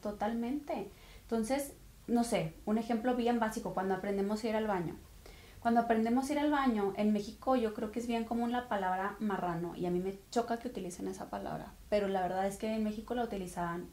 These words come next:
bastante. Eh, y entonces tú empe-, empiezas a aprender a ir al baño, y si no puedes,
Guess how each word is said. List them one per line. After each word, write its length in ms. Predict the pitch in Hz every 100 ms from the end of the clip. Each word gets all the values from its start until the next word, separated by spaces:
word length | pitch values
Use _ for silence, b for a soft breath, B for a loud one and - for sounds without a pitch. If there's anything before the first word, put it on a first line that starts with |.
| - -
bastante. 560 | 180 185 180 156 - - - b b b b b 208
Eh, 320 | 208 208 -
y 80 | 226
entonces 240 | 240 254 254
tú 80 |
empe-, 220 | 311 302 -
empiezas 400 | 240 233 233 262
a 60 |
aprender 300 | 269 233 208
a 20 | 208
ir 60 |
al 80 | 233
baño, 460 | 240 226 208 196 190
y 180 | 208 196
si 280 | - 185 185
no 160 | 180 180
puedes, 540 | 240 247 240 294 -